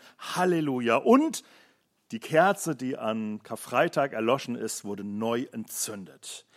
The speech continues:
Wir haben Ostern gefeiert und wir haben gehört, dass wir eigentlich jeden Tag Ostern feiern können. Aber was feiern wir da eigentlich? Was feiern wir an Ostern?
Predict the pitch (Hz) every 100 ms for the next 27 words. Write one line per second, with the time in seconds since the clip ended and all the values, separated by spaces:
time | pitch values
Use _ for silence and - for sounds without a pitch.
0 | - - 147 208 - 262 269 - 170 147
1 | - 208 226 208 190 - 240 214 180 175
2 | 180 156 139 139 160 180 - _ _ _
3 | - 135 - 127 - - 170 175 117 110
4 | 110 131 - _ _ - 113 190 196 156
5 | - 123 120 101 - - 160 170 - 135
6 | 117 - - 120 110 95 92 - - _
7 | _ _ _ _ _ _ _ - - _
8 | _ _ _ _ _ _ _ _ _ _
9 | 123 143 175 - - 294 175 107 95 87
10 | 87 - 82 80 - 80 - - 226 -
11 | - - 151 151 151 113 107 110 113 -
12 | 117 143 131 131 - -